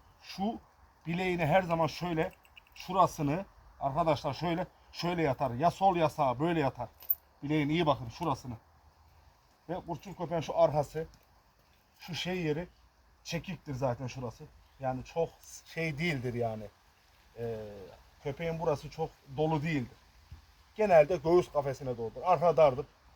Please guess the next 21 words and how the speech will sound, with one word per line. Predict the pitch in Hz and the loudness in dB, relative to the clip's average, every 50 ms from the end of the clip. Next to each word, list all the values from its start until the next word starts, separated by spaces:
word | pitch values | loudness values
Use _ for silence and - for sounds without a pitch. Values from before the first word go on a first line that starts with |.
| _ - | _ -2
Aynı | - 170 185 196 190 - | 2 2 2 2 -2 -6
şekil | - 175 156 165 151 | -8 -8 -10 -4 -2
arka | 165 156 131 135 175 165 | 0 0 0 0 4 6
bacaklar | 175 165 165 180 151 147 175 170 170 160 | 6 8 8 6 4 8 8 8 8 8
da | 156 143 | 6 6
böyle | 143 143 135 135 | 6 6 6 6
hayvanın, | 120 143 147 139 139 143 175 185 - - - - - - - - _ - - - | 6 4 4 4 4 0 0 -6 -6 -16 -20 -20 -20 -20 -20 -20 _ -20 -14 -4
ee, | 135 143 143 139 139 135 131 131 127 127 131 127 127 120 - - - - - - - - - - _ - - - - - _ - | -2 0 0 2 0 -2 -2 -4 -4 -4 -4 -4 -4 -6 -8 -10 -18 -20 -20 -20 -20 -20 -20 -20 _ -20 -20 -20 -20 -20 _ 2
aynı | 151 156 160 156 143 123 143 | 4 4 4 4 -2 -4 -4
kurt | 160 165 - - - | -6 -6 -6 -6 -6
tırnağıdır, | 160 147 139 135 131 127 127 160 | -2 0 4 4 4 4 2 0
uzundur. | 165 165 147 127 165 151 143 127 151 160 - - - - _ _ _ _ _ - - _ _ - - - - - - - - - - - - - - - - - - - - - - - - - | -2 -2 -2 2 2 2 2 2 0 -4 -6 -12 -20 -20 _ _ _ _ _ -20 -20 _ _ -20 -20 -20 -20 -20 -20 -20 -20 -20 -20 -20 -20 -20 -20 -20 -20 -20 -20 -20 -20 -20 -20 -20 -10 -6
Yani | 139 147 143 | -4 -4 -2
genel | 165 214 226 226 220 | -2 2 2 4 6
yapısı | 208 185 165 - 233 220 | 6 6 6 4 -6 -4
böyledir. | 202 165 139 135 | -4 -4 -4 -6
Köpeğin | - 175 165 - 196 196 202 196 - - - - - _ - - - - - - - - - _ - - - 170 | -6 -8 -8 -6 -4 -4 -4 -4 -6 -12 -20 -20 -20 _ -20 -20 -20 -20 -20 -20 -20 -20 -20 _ -20 -14 2 4
ben | 180 190 180 | 4 4 6
boyuna | 175 185 185 196 196 196 190 | 6 4 6 8 8 10 10
bakmam | 190 175 156 180 175 139 113 - - - - - - - - - | 10 8 6 6 2 2 2 0 -10 -20 -20 -20 -20 -20 -20 -6
fazla. | - 143 143 135 113 131 117 101 | 2 2 2 2 4 0 -2 -2